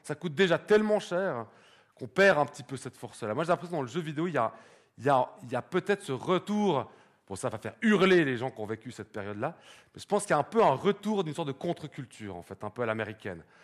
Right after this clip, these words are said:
Mais c'est pas autour de la musique, qui est une des grandes formes des années cinquante, soixante, mais c'est autour, au-, autour du numérique. Et je pense que c'est aujourd'hui le monde de demain est numérique, clairement, et d'aujourd'hui aussi, et je pense que ça peut devenir que du numérique, la contestation. Je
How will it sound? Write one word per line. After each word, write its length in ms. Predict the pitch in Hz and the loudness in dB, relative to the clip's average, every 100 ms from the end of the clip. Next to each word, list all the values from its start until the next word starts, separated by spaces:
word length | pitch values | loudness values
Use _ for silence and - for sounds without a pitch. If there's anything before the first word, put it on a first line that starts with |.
| _ | _
Mais 80 | 113 | -12
c'est 140 | - 147 | -6 4
pas 180 | 220 | 6
autour 220 | 214 208 165 | 6 4 4
de 80 | |
la 100 | 143 | 4
musique, 420 | 135 147 233 - - | 4 0 -4 -6 -10
qui 60 | |
est 60 | 113 | -10
une 60 | |
des 100 | 104 | -8
grandes 220 | 101 131 131 | -6 -6 -6
formes 200 | 147 120 | -8 -6
des 60 | |
années 80 | 110 | -8
cinquante, 340 | 104 117 120 | -10 -10 -12
soixante, 380 | 110 117 - 196 _ - _ 110 | -12 -12 -10 -12 _ -20 _ -14
mais 60 | |
c'est 120 | - | -6
autour, 400 | 143 127 180 151 | -6 -4 -4 -4
au-, 200 | 135 131 | -8 -10
autour 160 | 117 147 | -10 -10
du 80 | 117 | -8
numérique. 480 | 113 107 92 - _ _ _ - | -8 -8 -8 -14 _ _ _ -20
Et 40 | |
je 60 | - | -10
pense 160 | 165 | -10
que 80 | - | -8
c'est 160 | 131 139 | -8 -6
aujourd'hui 300 | 127 135 170 | -4 -4 -4
le 80 | 139 | -4
monde 220 | 139 143 | -4 -4
de 80 | 123 | -6
demain 260 | 131 143 | -2 -2
est 60 | 120 | -2
numérique, 420 | 127 139 139 127 | -2 -2 -2 -4
clairement, 460 | 143 139 135 170 180 | -2 -2 -2 -6 -6
et 80 | |
d'aujourd'hui 360 | 107 113 113 117 | -8 -6 -6 -8
aussi, 260 | 117 196 202 _ _ _ | -10 -12 -16 _ _ _
et 60 | - | -16
je 60 | - | -14
pense 200 | 151 - | -14 -12
que 100 | 131 | -12
ça 140 | 127 | -10
peut 120 | - | -10
devenir 300 | 120 127 127 | -8 -8 -6
que 80 | 165 | -6
du 100 | 131 | -6
numérique, 460 | 127 120 98 - _ _ _ _ _ _ - | -6 -6 -8 -10 _ _ _ _ _ _ -12
la 100 | 101 | -10
contestation. 580 | - 104 - 98 92 - _ _ _ | -10 -14 -12 -14 -16 -20 _ _ _
Je 60 | _ | _